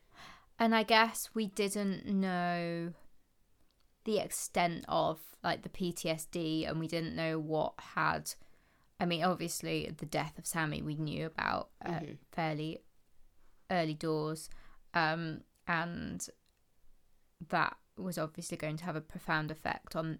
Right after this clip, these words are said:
Speaker 1: on them, but, uh, it's kind of alluded to that other stuff happens along the way, uh, and, like, certain little tidbits of information are,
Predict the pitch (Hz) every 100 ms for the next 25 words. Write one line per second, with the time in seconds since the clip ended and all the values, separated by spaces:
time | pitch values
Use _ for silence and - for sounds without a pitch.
0 | - 175 156 151 151 160 - - 156 190
1 | - - - - - - - - 175 147
2 | - - - - - - - - _ _
3 | _ _ _ _ _ _ _ _ - 151
4 | - - - 165 - - - 185 170 160
5 | 170 165 170 170 160 - 180 170 - -
6 | 175 180 185 - 196 196 - 202 202 247
7 | 240 233 190 170 165 160 160 170 190 214
8 | 226 - - 180 160 170 - - 165 -
9 | - - - - - _ - - 156 -
10 | 156 156 156 151 156 - - - - -
11 | - - - - - - - - - -
12 | - - - - - 170 160 160 160 160
13 | 156 - 165 160 - - _ - - -
14 | 165 160